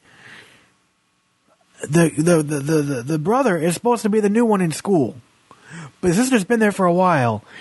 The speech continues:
But yet they show the sister taking this huge long train ride and this whole rigmarole about getting en-, enrolled, and it was so stupid. Anyway, so the second episode is about him, how he can't make friends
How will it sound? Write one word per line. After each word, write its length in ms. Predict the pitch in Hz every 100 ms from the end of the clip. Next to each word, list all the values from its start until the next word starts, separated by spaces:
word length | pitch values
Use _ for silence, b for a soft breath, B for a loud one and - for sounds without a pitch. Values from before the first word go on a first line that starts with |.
| B B -
But 100 | 226
yet 140 | 233
they 80 | 208
show 220 | 175 262
the 100 | 233
sister 320 | - 269 254
taking 220 | 214 233 214
this 140 | 190
huge 180 | 262 240
long 160 | 233 226
train 280 | 233 233
ride 340 | 202 175 170 165 B B B B B
and 600 | 180 170 170 165 156 160
this 180 | 180 180
whole 260 | 196 196 175
rigmarole 460 | 180 170 151 151
about 220 | 143 151
getting 280 | 139 170 160
en-, 180 | 147 139
enrolled, 480 | 156 160 156 156 151
and 220 | 123 123 B B B B B B - 123 175
it 100 | 170
was 140 | 170
so 100 | 180
stupid. 420 | 143 127 104 104 - 160 202 185
Anyway, 360 | 294 254 123 104 B B B
so 180 | -
the 60 | 247
second 200 | 302 311
episode 280 | 269 233 220
is 80 | 208
about 300 | 190 165 165 _
him, 400 | - 240 254 240 B B B B B _
how 240 | 214 202 202
he 120 | 196
can't 360 | - 202 233
make 240 | 202 202 -
friends 580 | - 175 143 131 120